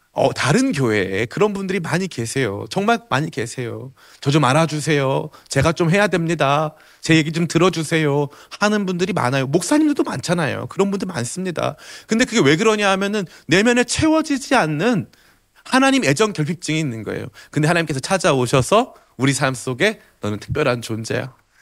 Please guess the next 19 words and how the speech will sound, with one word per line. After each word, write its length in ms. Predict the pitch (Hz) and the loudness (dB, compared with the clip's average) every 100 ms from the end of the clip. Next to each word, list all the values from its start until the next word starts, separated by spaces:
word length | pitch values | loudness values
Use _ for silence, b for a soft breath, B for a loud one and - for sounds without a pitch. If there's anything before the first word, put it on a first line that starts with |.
| b | b
내가 200 | 123 131 | 0 2
너를 220 | 127 120 127 | 2 0 -2
통해서 380 | - 139 - | -4 -6 -4
일한다." 400 | 120 117 117 117 B B | -2 -2 -2 -4 B B
하면 320 | - 202 208 | -4 0 2
마음 340 | 147 123 143 147 | 2 2 0 -2
가운데 540 | 147 143 139 156 220 b b | 0 0 0 0 -2 b b
위로가 480 | 104 117 117 104 - - | -2 0 2 0 0 -2
임하는 320 | 113 113 104 | 2 2 0
것이죠. 420 | 98 92 - - 101 _ _ _ _ _ _ _ _ _ _ _ b b b - | -6 -8 -10 -14 -18 _ _ _ _ _ _ _ _ _ _ _ b b b 4
교회를 260 | 131 147 | 6 6
처음 260 | 151 175 170 | 6 4 4
개척했을 600 | 147 - 156 151 - 139 | 0 -2 -2 -2 0 -2
때 160 | 117 | -2
첫 300 | 113 190 120 185 | 0 -2 0 2
해에 140 | 151 | 2
백 180 | 143 123 | 2 0
명이 220 | 139 151 | 2 2
됐어요. 500 | 113 98 101 98 98 | -2 -6 -6 -6 -8